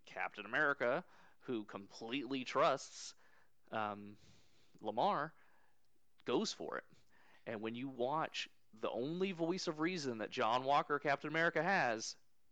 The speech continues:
die, you know, he completely loses it. He is completely off the rails, and I imagine he stays this way, but now as a super soldier.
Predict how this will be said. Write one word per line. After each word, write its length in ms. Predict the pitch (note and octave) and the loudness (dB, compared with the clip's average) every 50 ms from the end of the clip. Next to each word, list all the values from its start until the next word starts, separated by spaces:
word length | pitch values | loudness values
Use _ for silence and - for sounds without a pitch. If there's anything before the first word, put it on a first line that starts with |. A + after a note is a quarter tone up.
| - - - - - - | -20 -20 -20 -16 -6 0
die, 540 | - G#2+ C#3 E3 C3+ D2+ - F2 G2 - - - - - - - - - - - - - - - | 4 6 6 6 6 4 2 -2 -6 -6 -8 -20 -20 -20 -20 -20 -20 -20 -20 -20 -20 -20 -16 -6
you 120 | - B2 A2+ | -2 0 0
know, 280 | A2 G#2 G2+ G2 G2 - - - - - - - - | 0 0 -2 -4 -8 -14 -18 -20 -20 -20 -20 -20 -18
he 220 | - - C#3 C3+ A#2+ | -12 -6 -6 -6 -6
completely 1200 | - - C3 A#2 G#2+ - - - - - - C#3 B2+ C3 C3 C3+ B2 G2+ B2 C3 B2+ B2 B2 - - | -6 -6 -8 -8 -8 -10 -12 -12 -12 -10 -8 -6 -4 -2 -2 -2 -4 -4 -4 -4 -4 -4 -4 -6 -8
loses 400 | - A2 A2+ A2+ G#2+ G2+ F#2+ G#2 | -8 -6 -6 -6 -6 -6 -6 -4
it. 180 | G#2 F2 - - | -4 -4 -6 -6
He 260 | - D3 D#3+ D#3 D3 | -4 0 2 2 2
is 240 | C#3+ C3 B2 - - - - - - - - | 2 0 -4 -8 -12 -16 -20 -20 -20 -20 -10
completely 600 | - - B2+ A#2+ - - - A3 A3+ - D#3 C3 | -4 -4 -4 -4 -4 -4 -4 -4 -2 0 2 4
off 200 | A#2+ G#2+ G2+ - | 4 4 4 2
the 80 | - A2 | 0 -2
rails, 480 | G2+ G2+ F#2+ F#2 F#2 F#2 G2 G2+ - - | -2 -2 -4 -4 -6 -6 -8 -8 -8 -4
and 160 | A#2+ A#2 A#2+ A#2+ | -2 -2 0 0
I 100 | A#2+ A#2 | 0 0
imagine 360 | A#2 B2 B2 A#2+ A2 B2 A#2 | 2 2 2 2 2 -2 -10
he 140 | A2+ A2+ A2+ | -10 -10 -8
stays 460 | - - - C#3 B2+ D3 D3+ C3+ - | -8 -4 0 2 2 4 2 2 0
this 220 | A2+ G2+ - - | -2 -4 -4 -4
way, 260 | F#2+ F#2+ F#2+ F#2 G2 | -4 -4 -4 -6 -6
but 180 | - - G2 - | -4 -6 -4 -2
now 280 | A2+ A#2 A#2 A#2+ B2 A2+ | -2 -2 0 0 0 0
as 100 | G2+ - | -2 -4
a 40 | G2+ | -4
super 340 | - - - B2 - A2 G2+ | -4 -4 -6 -6 -6 -6 -6
soldier. 500 | - - F#2 E2+ F2 F2+ F2 E2+ F2+ | -6 -6 -6 -8 -8 -10 -10 -12 -12